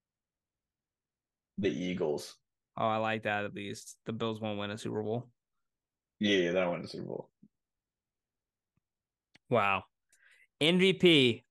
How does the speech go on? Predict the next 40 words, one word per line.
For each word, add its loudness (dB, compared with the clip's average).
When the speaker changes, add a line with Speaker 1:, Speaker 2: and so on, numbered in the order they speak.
Speaker 2:
I 2
have 2
Burrow, 8
you 4
have 0
Hurts. -2
Offensive -2
player 2
of 2
the -2
year, -2
I -4
have -4
Jefferson, -2
you 0
have -4
C -8
M -4
C. -2
Defensive -2
player 0
of 0
the -2
year, 0
I -6
got -6
Bosa 0
going -4
back -4
to -12
back. -2
You -4
have -6
T -2
J 2
Watt. 4
Rookie 4
of 2
the 2
year, 2